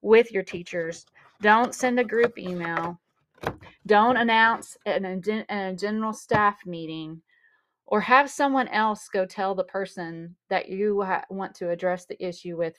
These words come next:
for you. By all means, do it yourself. Go talk to them, because if it's a legitimate concern,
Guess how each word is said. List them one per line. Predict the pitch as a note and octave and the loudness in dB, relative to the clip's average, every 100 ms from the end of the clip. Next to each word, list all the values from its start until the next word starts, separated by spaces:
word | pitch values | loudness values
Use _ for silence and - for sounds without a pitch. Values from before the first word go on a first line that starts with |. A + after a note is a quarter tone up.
| - | -8
for | F#3 F3+ | -2 -2
you. | D#3 - - E3+ _ _ _ _ _ _ _ _ - | -2 -10 -16 -18 _ _ _ _ _ _ _ _ -2
By | G#3+ G#3+ | 2 4
all | A3 B3 C4+ | 4 4 4
means, | A#3+ G3+ G3 D#3+ - - - _ _ _ _ _ | 2 -2 -4 -8 -10 -16 -20 _ _ _ _ _
do | F#3+ A3 A3+ | -2 0 2
it | G#3+ | 0
yourself. | F#3 F3+ G3+ E3+ - - - _ _ _ _ _ _ _ | -6 -8 -4 -4 -6 -16 -20 _ _ _ _ _ _ _
Go | - A3+ A#3+ | -2 0 0
talk | - A3+ - | 0 -2 -2
to | - | -6
them, | G3 E3+ E3+ | -10 -10 -8
because | F#3 G#3+ G3+ | -8 -6 -6
if | G#3+ | -2
it's | A#3 A#3+ | -2 -2
a | |
legitimate | A#3 A#3 G#3 B3 C#4 C4 - | -2 -2 0 -2 0 -6 -8
concern, | - G#3 - G3+ G3+ G3 G3 | -10 -10 -6 -6 -6 -8 -12